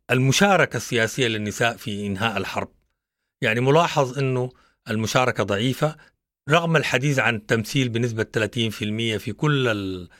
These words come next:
التنظيمات وال-، والتجمعات السياسية، ولكن نجد أن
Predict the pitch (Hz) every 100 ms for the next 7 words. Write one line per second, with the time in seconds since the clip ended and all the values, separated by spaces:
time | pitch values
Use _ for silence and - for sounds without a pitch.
0 | _ 104 - 110 104 107 110 110 110 104
1 | 95 95 - _ 104 - 107 101 101 101
2 | 113 101 - 101 95 147 139 143 135 139
3 | 139 127 131 131